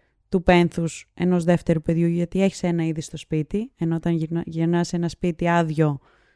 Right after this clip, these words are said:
είναι πολύ διαφορετικά, ε, τα πράγματα.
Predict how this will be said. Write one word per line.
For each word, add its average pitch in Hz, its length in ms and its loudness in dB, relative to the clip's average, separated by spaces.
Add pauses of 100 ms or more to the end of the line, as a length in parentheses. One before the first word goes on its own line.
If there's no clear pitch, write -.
(140)
είναι 185 200 -4
πολύ 190 220 -2
διαφορετικά, 156 800 -4 (520)
ε, 156 380 -2 (260)
τα 165 100 -2
πράγματα. 165 720 -2